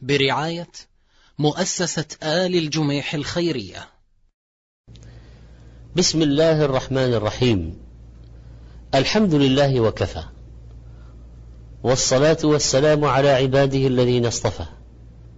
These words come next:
Speaker 2: أيها الإخوة والأخوات، السلام عليكم ورحمة الله وبركاته، ومرحبا بكم مع هذه الحلقة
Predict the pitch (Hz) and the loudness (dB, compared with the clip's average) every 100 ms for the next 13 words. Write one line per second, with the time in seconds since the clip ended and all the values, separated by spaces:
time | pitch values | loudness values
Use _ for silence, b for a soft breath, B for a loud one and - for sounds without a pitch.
0 | - - - - - - - - - - | -20 -20 -20 -20 -20 -20 -20 -20 -20 -20
1 | - - - - - - 156 151 151 151 | -20 -20 -20 -20 -6 0 4 6 4 4
2 | 151 143 139 123 - 131 135 127 - 131 | 2 2 2 2 2 2 2 0 -2 0
3 | 127 120 123 123 120 120 113 117 113 117 | 2 2 0 -2 -2 -2 -2 -2 -2 0
4 | 117 113 110 107 98 - 85 - - - | 0 2 2 2 0 -2 -6 -8 -16 -18
5 | - - - 110 113 127 127 135 135 135 | -20 -20 -10 -2 2 2 0 0 0 0
6 | 143 156 190 233 - - - b b b | 0 0 0 -2 -10 -20 -20 b b b
7 | b b b - 123 131 160 165 135 165 | b b b 0 4 4 4 4 2 2
8 | 151 156 147 143 139 | 0 2 4 6 4